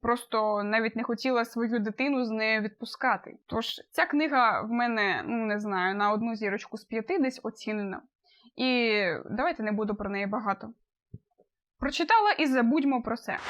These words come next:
Знаєте, в мене початок відео починається з книг, які мені не сподобалися.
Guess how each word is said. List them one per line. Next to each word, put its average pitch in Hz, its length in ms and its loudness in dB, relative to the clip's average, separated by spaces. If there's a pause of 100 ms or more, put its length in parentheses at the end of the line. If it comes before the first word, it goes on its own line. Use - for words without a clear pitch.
(140)
Знаєте, 269 380 4
в 247 40 2
мене 254 220 4
початок 277 460 0
відео 214 720 0 (100)
починається 247 720 0
з 233 80 -12
книг, 294 300 -2
які 254 460 -2 (120)
мені 226 400 -6 (460)
не 226 200 -2
сподобалися. 196 680 -6